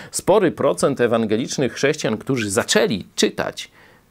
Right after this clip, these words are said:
Biblię, zaczęli czytać Nowy Testament Jezusa Chrystusa, jest już i, e, w Chile, jest i w Peru. Jednego z takich, e, ludzi pokazywaliśmy wam,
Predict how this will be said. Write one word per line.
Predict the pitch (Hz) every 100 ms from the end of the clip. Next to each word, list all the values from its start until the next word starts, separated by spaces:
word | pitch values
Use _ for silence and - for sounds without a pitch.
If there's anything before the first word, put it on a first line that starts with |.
| -
Biblię, | 98 190 170 82
zaczęli | 85 85 - 165 -
czytać | 175 170 65 82
Nowy | 95 160
Testament | - 107 - 143 113 98
Jezusa | 107 120 - -
Chrystusa, | - - 131 - -
jest | 107 120 -
już | 123 107 - -
i, | 139 - - - - 147
e, | - 80
w | -
Chile, | - 202 165 147 - - - -
jest | 120 117 -
i | -
w | -
Peru. | 165 160 110 -
Jednego | 101 98 95 98 90
z | -
takich, | 92 - 98 -
e, | 92 92 90
ludzi | 110 117 101
pokazywaliśmy | 110 101 98 95 120 160 160 143 123
wam, | 117 110 104